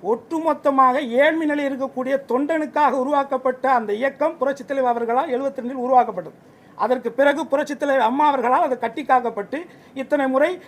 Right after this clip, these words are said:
அந்த ஜாதிகளுக்கு மதங்களுக்கு அப்பாற்பட்டு ஒரு நேர்மையான ஒரு ஆட்சியை அவங்க நடத்தினாங்க. யாரும் இதெல்லாம் இல்லைன்னா இங்கே சொல்ல முடியாது, தவறுகள் எல்லா ஆட்சியிலுமே நடந்திருக்கும்.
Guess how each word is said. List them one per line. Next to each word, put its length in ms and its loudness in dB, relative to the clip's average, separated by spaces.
அந்த 140 0
ஜாதிகளுக்கு 680 4
மதங்களுக்கு 520 0
அப்பாற்பட்டு 680 6
ஒரு 180 2
நேர்மையான 500 2
ஒரு 140 6
ஆட்சியை 280 -2
அவங்க 200 -2
நடத்தினாங்க. 460 -2
யாரும் 300 6
இதெல்லாம் 300 -2
இல்லைன்னா 320 -4
இங்கே 160 -6
சொல்ல 180 -2
முடியாது, 280 0
தவறுகள் 380 4
எல்லா 200 6
ஆட்சியிலுமே 400 -2
நடந்திருக்கும். 460 -4